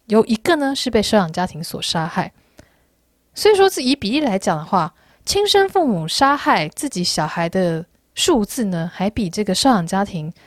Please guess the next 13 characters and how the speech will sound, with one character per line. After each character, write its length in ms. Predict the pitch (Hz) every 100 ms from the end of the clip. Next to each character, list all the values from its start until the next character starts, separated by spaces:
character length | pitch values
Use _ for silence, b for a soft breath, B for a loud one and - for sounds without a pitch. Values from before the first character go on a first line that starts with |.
| b
杀 200 | - 247
害 140 | 254
小 180 | 240 156
孩 220 | 156 151
的 160 | 156 160
数 180 | - 196
字 140 | 185
还 180 | 170 170
要 80 | 180
来 140 | 160
得 80 | 156 -
高。 260 | 170 156 B B B B B B
那 320 | 359 359 254